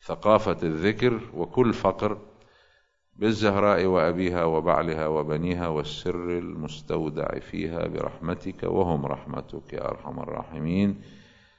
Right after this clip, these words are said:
إلى روح الإمام الخميني القائل رضوان الله تعالى عليه وأرواح علمائنا الماضين الأبرار،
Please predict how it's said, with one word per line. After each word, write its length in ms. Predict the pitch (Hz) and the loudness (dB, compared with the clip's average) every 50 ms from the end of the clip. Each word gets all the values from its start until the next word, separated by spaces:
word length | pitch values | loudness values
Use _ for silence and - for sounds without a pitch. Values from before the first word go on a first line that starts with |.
| _ _ _ - | _ _ _ 0
إلى 180 | 98 101 98 95 | 6 6 8 8
روح 260 | 101 101 90 - 92 | 8 8 6 6 2
الإمام 680 | 85 78 76 69 - - 76 82 85 87 87 85 80 76 | -2 -2 -2 -4 -4 -4 -2 2 2 4 4 4 4 2
الخميني 840 | 71 71 71 69 - - - 78 78 78 78 80 82 80 76 73 69 | 0 -2 -4 -6 -8 -6 -4 -2 -2 0 0 0 0 0 0 0 -2
القائل 600 | 69 69 71 - - 85 82 73 67 71 71 71 | -4 -6 -8 -4 0 2 4 4 2 0 -4 -6
رضوان 360 | 73 71 76 78 78 87 90 | -6 -4 -2 -2 0 0 0
الله 220 | 87 80 73 71 71 | 0 0 -2 -2 -4
تعالى 400 | 71 - 71 67 67 69 71 69 | -6 -6 -4 -2 -2 -2 -2 -2
عليه 340 | 69 71 71 76 73 71 71 | -4 -4 -6 -6 -8 -6 -6
وأرواح 500 | 76 73 73 73 78 78 80 78 71 - - - _ _ - | -4 -2 -2 0 0 0 0 0 -2 -4 -6 -16 _ _ -6
علمائنا 680 | 82 80 80 78 78 80 80 78 71 - - 71 71 | -4 -2 -2 -2 -2 -2 -2 -2 -4 -6 -8 -10 -10
الماضين 600 | 71 73 76 76 76 76 73 73 76 73 69 67 65 - | -10 -8 -6 -4 -2 -2 -2 -4 -4 -6 -6 -6 -8 -10
الأبرار، 560 | - - - 76 73 73 73 76 73 69 - | -8 -8 -6 -6 -4 -2 0 0 0 0 -2